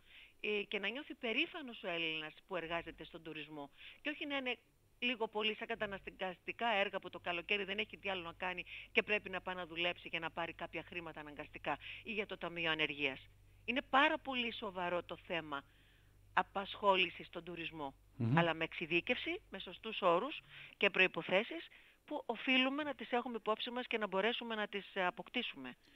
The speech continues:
Speaker 1: Γιατί τα πράγματα, ξέρετε, τρέχουν ραγδαία πια. Ε, ο, ο κόσμος ταξιδεύει πάρα πολύ. Και σύμφωνα με έρευνες που έχουν γίνει παγκόσμιες, θα ταξιδεύει όλο και περισσότερο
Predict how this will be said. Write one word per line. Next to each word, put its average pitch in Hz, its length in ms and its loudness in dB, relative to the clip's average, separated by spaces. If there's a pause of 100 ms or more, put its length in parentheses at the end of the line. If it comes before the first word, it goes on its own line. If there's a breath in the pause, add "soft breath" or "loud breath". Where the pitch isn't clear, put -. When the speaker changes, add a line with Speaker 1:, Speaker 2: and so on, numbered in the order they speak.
(280 loud breath)
Speaker 1:
Γιατί 190 200 2
τα 214 80 4
πράγματα, 240 400 4
ξέρετε, 226 420 -2
τρέχουν 226 400 -4
ραγδαία 190 540 2
πια. 117 320 -6 (640 loud breath)
Ε, 175 140 4 (120)
ο, 165 460 2
ο 156 160 -2
κόσμος 202 600 0 (240)
ταξιδεύει 220 560 -2
πάρα 220 360 0
πολύ. 135 340 -6 (360 loud breath)
Και 185 100 -4
σύμφωνα 262 400 -2
με 220 120 6
έρευνες 220 340 4
που 226 80 0
έχουν 202 160 -2
γίνει 196 180 -2
παγκόσμιες, 175 580 0
θα - 100 -14
ταξιδεύει 220 480 -4
όλο 254 260 -2
και 214 100 -8
περισσότερο 190 640 -2